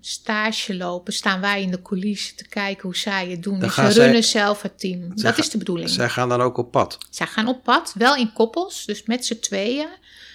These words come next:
Speaker 1: Eh, normaal ga je als wijk-, wijkverpleging alleen op pad.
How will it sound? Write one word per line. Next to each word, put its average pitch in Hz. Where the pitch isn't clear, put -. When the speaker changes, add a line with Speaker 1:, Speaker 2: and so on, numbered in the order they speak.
Speaker 1:
Eh, 226
normaal 208
ga -
je 190
als 190
wijk-, 185
wijkverpleging 190
alleen 247
op 233
pad. 202